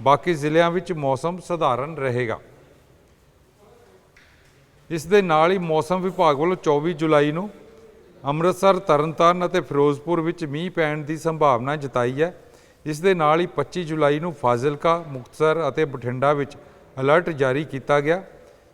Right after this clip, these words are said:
ਇਸ ਤੋਂ ਇਲਾਵਾ ਛੱਬੀ ਜੁਲਾਈ ਨੂੰ ਸਿਰਫ ਪਠਾਨਕੋਟ ਅਤੇ ਜ਼ਿਲ੍ਹਾ ਹੁਸ਼ਿਆਰਪੁਰ ਵਿੱਚ ਦਰਮਿਆਨੇ ਮੀਂਹ ਪੈਣ ਦੀ ਸੰਭਾਵਨਾ ਜਤਾਈ ਗਈ ਹੈ।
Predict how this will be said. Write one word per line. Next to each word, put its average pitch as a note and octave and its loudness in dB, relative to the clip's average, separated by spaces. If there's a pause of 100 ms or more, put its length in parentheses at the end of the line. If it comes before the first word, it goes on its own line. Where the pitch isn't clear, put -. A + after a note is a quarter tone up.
(120)
ਇਸ E3 -4
ਤੋਂ G3 0
ਇਲਾਵਾ D3 2 (560)
ਛੱਬੀ D3+ 0
ਜੁਲਾਈ E3+ 4
ਨੂੰ F#3 -2
ਸਿਰਫ F#3 -2
ਪਠਾਨਕੋਟ D#3+ 0
ਅਤੇ F3+ -2 (540)
ਜ਼ਿਲ੍ਹਾ E3+ 4
ਹੁਸ਼ਿਆਰਪੁਰ D#3 0
ਵਿੱਚ D#3 -4
ਦਰਮਿਆਨੇ C#3 -2
ਮੀਂਹ D3+ -6
ਪੈਣ C3+ -2
ਦੀ D3+ -6
ਸੰਭਾਵਨਾ C#3+ -2
ਜਤਾਈ A#2+ -6
ਗਈ A#2+ -2
ਹੈ। E2 -12